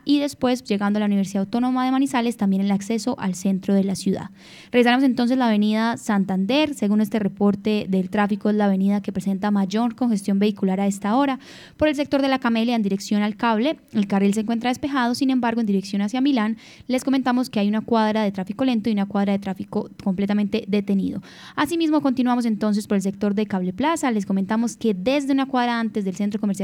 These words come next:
Cable Plaza, pasando por la Universidad Católica, pasando por el Multicentro Estrella, en ambos, eh, en ambos carriles de esta zona de la avenida,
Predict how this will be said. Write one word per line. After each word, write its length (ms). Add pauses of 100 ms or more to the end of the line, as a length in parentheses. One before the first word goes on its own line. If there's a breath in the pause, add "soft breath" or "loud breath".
Cable 260
Plaza, 360 (300 loud breath)
pasando 540
por 160
la 100
Universidad 420
Católica, 540
pasando 400
por 140
el 80
Multicentro 600
Estrella, 460 (260 loud breath)
en 180
ambos, 540
eh, 280
en 140
ambos 260
carriles 440
de 60
esta 180
zona 220
de 60
la 100
avenida, 400